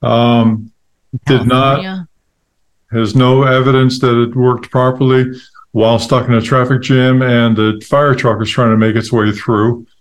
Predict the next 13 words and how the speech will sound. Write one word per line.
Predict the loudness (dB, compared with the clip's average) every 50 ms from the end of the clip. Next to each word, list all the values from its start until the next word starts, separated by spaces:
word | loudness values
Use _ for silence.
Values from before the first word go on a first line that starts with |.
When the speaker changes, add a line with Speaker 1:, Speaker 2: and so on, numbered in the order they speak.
| _ _ _ _ _ _ -4 -2
Speaker 1:
uh, | -2
working | 0 0 -2 -2 -2 -4 -4
through | -4 -2 -2
the | 0 -2 -2
traffic | -2 -2 -2 0 0 0 -2 -4 -4 -4 -6
because | -8 -4 -2 0 0 0 -2 -4 -8 -12 -14 -8
some | -4 -2 0 0 -2 -2 -4 -4
idiot | -2 -2 0 0 2 2 0 0 -2 -2 -2
blocked | -2 0 0 0 -2 -4 -8 -16 -20 _ _ -8
the | -6 -4
breakdown | 0 0 0 0 0 0 0 2 2 2 2
lane. | 2 2 2 2 0 0 -4 -8 -16 _ -20 -20 -20 _ _ _ -2
Um, | 0 2 2 2 2 2 0 -2 -4 -8